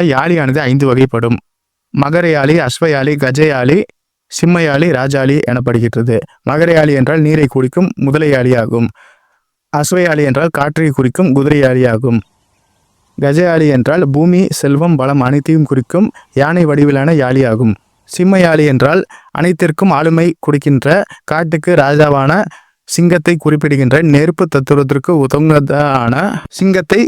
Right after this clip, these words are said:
உருவகம் படுத்திய சிம்ம யாழி ஆகும். இறுதியாக ஆகாயத்திற்கு உருவம் கொடுத்த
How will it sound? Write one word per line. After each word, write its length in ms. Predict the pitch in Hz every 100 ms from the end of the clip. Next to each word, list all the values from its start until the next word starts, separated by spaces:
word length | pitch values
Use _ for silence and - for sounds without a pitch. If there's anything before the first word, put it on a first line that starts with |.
| - -
உருவகம் 420 | 160 170 165 170
படுத்திய 460 | 143 135 - 165 208 -
சிம்ம 280 | - 170 160
யாழி 240 | 143 135 135
ஆகும். 280 | 117 120 120
இறுதியாக 580 | 131 160 170 135 127 160 208 - - - 135
ஆகாயத்திற்கு 580 | 180 196 180 160 147 175
உருவம் 360 | 151 160 160 139
கொடுத்த 260 | 139 135